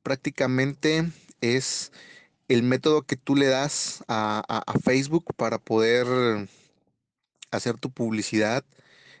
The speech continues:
de forma que no tengas que pagar ningún peso. ¿Y esto cómo lo logras? Eh, no hay una, no hay una regla de oro, ¿ah? Pero solamente lo logras mediante contenido. ¿Qué quiere decir? Bueno,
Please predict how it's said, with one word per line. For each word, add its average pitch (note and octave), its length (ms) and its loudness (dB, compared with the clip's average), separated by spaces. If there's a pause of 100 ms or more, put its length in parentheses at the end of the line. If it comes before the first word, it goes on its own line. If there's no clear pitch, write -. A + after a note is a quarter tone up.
de A#2 100 0
forma C#3 240 0
que C#3+ 80 0
no B2+ 100 2
tengas B2+ 280 -2
que C3 100 -2
pagar G#2+ 300 -2
ningún A2 260 -4
peso. B2 340 0
¿Y A2 120 2
esto A2+ 200 -2
cómo A#2 300 0
lo A2+ 80 4
logras? B2 460 2 (960)
Eh, F#2 640 -2 (220)
no B2+ 320 2
hay C#3 140 4
una, B2 680 2 (440)
no A#2+ 140 0
hay B2+ 100 4
una B2+ 200 2
regla B2 380 4
de A2+ 120 4
oro, A2+ 320 2
¿ah? A2+ 200 -2 (500)
Pero A2 200 0
solamente A#2+ 500 0
lo C#3+ 100 4
logras C3+ 400 2 (380)
mediante A2 480 -2
contenido. G2+ 640 -2 (680)
¿Qué - 120 -18
quiere B2 220 2
decir? A#2+ 280 0
Bueno, G2 360 -2